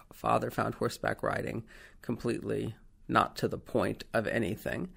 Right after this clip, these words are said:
And I said to my mother for months, "I'd really like to ride. I'd really like to ride." And she was like, "Okay." And then finally I said, "I really want to ride." And she said,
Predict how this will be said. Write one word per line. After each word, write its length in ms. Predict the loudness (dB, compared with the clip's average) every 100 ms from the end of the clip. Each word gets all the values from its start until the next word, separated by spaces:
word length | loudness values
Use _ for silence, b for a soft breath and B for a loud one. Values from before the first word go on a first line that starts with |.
| B B B B 4
And 200 | 8 10
I 80 | 10
said 280 | 10 8
to 100 | 10
my 140 | 6 8
mother 300 | 8 8 6
for 180 | 4 6
months, 600 | 8 8 4 -4 -8 -10 -18 -10
"I'd 220 | 0 4
really 260 | 6 8 8
like 220 | 6 -2
to 120 | -2
ride. 520 | 0 2 2 -2 -4 -6 0
I'd 200 | 2 6
really 380 | 8 8 8
like 260 | 8 4 4
to 120 | 0
ride." 440 | 4 6 6 2 -6 b b b 0
And 160 | 2
she 100 | 6
was 140 | 6 8
like, 240 | 8 8 2 -20 -20 -8 4
"Okay." 480 | 4 8 6 6 2 -6 -20 B B B B B 8
And 180 | 12
then 160 | 12 10
finally 340 | 8 8 8
I 60 | 8
said, 280 | 10 8 6 4
"I 200 | 10 10
really 380 | 10 8 8 8
want 200 | 8 6
to 60 |
ride." 440 | 8 8 8 6 6
And 200 | 4 4
she 160 | 2
said, 320 | 4 8 8